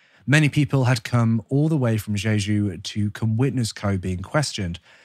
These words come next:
so many, in fact, that there hadn't been enough seats or room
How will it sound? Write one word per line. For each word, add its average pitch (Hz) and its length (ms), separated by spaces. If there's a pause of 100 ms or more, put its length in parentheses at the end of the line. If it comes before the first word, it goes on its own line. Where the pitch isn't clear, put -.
so 160 180
many, 151 240
in 143 140
fact, - 560
that 110 160
there 123 100
hadn't 131 560
been 104 240
enough 95 480
seats - 560
or 98 140
room 117 420